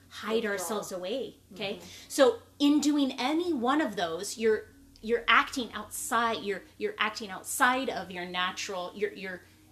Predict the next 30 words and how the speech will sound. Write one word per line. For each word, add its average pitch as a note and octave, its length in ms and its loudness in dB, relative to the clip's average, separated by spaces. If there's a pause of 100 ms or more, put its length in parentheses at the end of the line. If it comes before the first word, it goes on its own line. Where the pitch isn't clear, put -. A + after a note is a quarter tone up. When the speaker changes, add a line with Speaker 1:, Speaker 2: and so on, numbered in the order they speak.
Speaker 1:
you, G#3 240 -12
you A3 80 0
know, G3+ 100 2
your, F3+ 260 -4 (240)
your F#3 120 -6 (400)
mechanism A3 800 2
is F3 120 -10
popping E3+ 420 -6
off E3+ 220 -4
Speaker 2:
Yeah. - 140 -20
Speaker 1:
versus F3+ 440 -6 (260)
your F#3+ 120 -10
mindfulness F3 720 -8
and G3 80 -10
your F3 140 -8
rep-, F3 340 -14
you're A3 200 4
not G#3+ 180 0
doing F#3+ 180 -6
the E3+ 120 -8
work. G3 360 -8
You're G3+ 140 -10
not, - 140 -6
you're F#3+ 120 -8
not F#3+ 180 -8
doing A3 300 2
it E3 160 -10
in F3 120 -12
that D#3 180 -12
moment. E3 320 -10